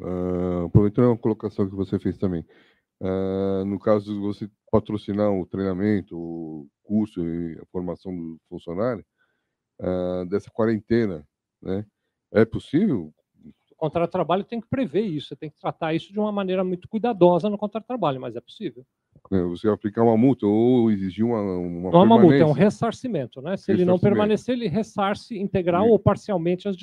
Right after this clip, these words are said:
Speaker 1: valor
Speaker 2: despesas.
Speaker 1: da despesa, né?
Speaker 2: Exatamente.
Speaker 1: Tá. Não, eu tinha entendido como uma multa, por isso que
Speaker 2: Não, não é multa, não, é ressarcimento.
Speaker 1: Ressarcimento dele, ele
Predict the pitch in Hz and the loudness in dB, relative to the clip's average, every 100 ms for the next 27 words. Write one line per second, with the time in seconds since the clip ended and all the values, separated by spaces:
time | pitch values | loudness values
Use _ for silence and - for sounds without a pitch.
0 | - 202 165 101 107 107 107 - - 87 | -8 -2 0 0 0 -2 -6 -6 -4 -4
1 | 73 80 82 85 85 _ 78 _ _ - | -4 -14 -14 -12 -16 _ _ _ _ -12
2 | 85 82 107 104 - 110 110 113 113 123 | -10 -4 -2 -2 -4 -8 -4 -6 -6 -6
3 | 123 117 101 95 _ 90 101 - 107 85 | -6 -4 -4 -6 _ -12 -10 -8 -8 -4
4 | 139 185 180 180 175 131 123 143 - 156 | -2 2 2 0 -4 -4 -6 -6 -6 -10
5 | 208 135 120 - 92 92 117 107 113 110 | -10 -16 -14 -4 -4 -4 -6 -6 -6 -8
6 | 92 87 90 90 | -6 -8 -10 -16